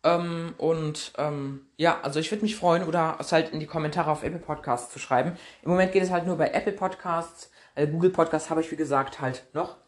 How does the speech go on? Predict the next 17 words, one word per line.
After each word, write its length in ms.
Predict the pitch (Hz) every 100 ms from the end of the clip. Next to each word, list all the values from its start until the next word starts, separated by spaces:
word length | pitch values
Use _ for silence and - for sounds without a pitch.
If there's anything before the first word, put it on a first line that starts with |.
| -
nicht. 640 | 123 165 226 - - - - - - _ -
Ähm, 460 | 180 185 185 185 180 _
ja, 180 | - 220 214 - _ _ _ _
und 400 | 170 170 160 156
da 60 | 175
würde 100 | 190
ich 60 |
mich 120 | 170
tatsächlich 300 | 160 160 156
auch 100 | 131
sehr 160 | - 139
freuen. 480 | - 160 147 160 190 - - -
Bisher 280 | 165 180
habe 100 | 180
ich 80 | 175
noch 140 | 165 165
keinen, 440 | 175 175 180